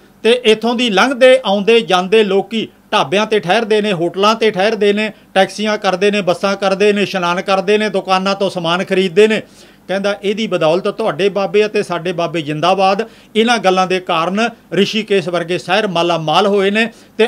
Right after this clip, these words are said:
ਅਸੀਂ ਵੀ ਆਪਣਾ ਵਧੀਆ ਗੁਜ਼ਾਰਾ ਕਰੀ ਜਾਂਦੇ ਹਾਂ। ਇਹ ਬਾਬਿਆਂ ਦੀ ਕਿਰਪਾ ਨਾਲ ਸਾਰਾ ਕੁਝ ਹੋ ਰਿਹਾ, ਨਹੀਂ ਤੇ ਪਹਾੜਾਂ 'ਚ ਕਿਤੇ ਰੱਬ ਨਹੀਂ ਬੈਠਾ ਹੋਇਆ, ਨਾ ਗੁਰੂ ਬੈਠਾ ਹੋਇਆ।" ਗੁਰੂ ਪਿਆਰ ਵਾਲਿਓ,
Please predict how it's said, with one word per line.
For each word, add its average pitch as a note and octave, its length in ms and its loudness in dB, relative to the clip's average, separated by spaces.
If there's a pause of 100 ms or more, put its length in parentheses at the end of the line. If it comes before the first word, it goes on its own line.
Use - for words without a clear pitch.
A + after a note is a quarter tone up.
(120)
ਅਸੀਂ A#3 200 -2
ਵੀ A#3+ 120 0
ਆਪਣਾ G3+ 280 0
ਵਧੀਆ A#3+ 320 2
ਗੁਜ਼ਾਰਾ F#3+ 360 4
ਕਰੀ F#3+ 260 0
ਜਾਂਦੇ F3 280 0
ਹਾਂ। G#3 120 0 (260)
ਇਹ A#3 100 4
ਬਾਬਿਆਂ F3 340 4
ਦੀ B3+ 120 0
ਕਿਰਪਾ A3+ 300 0
ਨਾਲ G3+ 140 2
ਸਾਰਾ F#3 240 2
ਕੁਝ F#3 140 -4
ਹੋ E3+ 160 0
ਰਿਹਾ, G3+ 180 2 (200)
ਨਹੀਂ G#3 160 0
ਤੇ A3 120 4
ਪਹਾੜਾਂ G3+ 400 0
'ਚ F#3+ 100 -8
ਕਿਤੇ F#3+ 200 -2
ਰੱਬ E3+ 180 0
ਨਹੀਂ A3+ 120 -2
ਬੈਠਾ G3 320 0
ਹੋਇਆ, G#3+ 320 0 (180)
ਨਾ F#3+ 200 2
ਗੁਰੂ F3 260 2
ਬੈਠਾ D#3+ 280 2
ਹੋਇਆ।" C3 260 -2 (1500)
ਗੁਰੂ F#3 160 4
ਪਿਆਰ A#3 220 4
ਵਾਲਿਓ, A3 360 4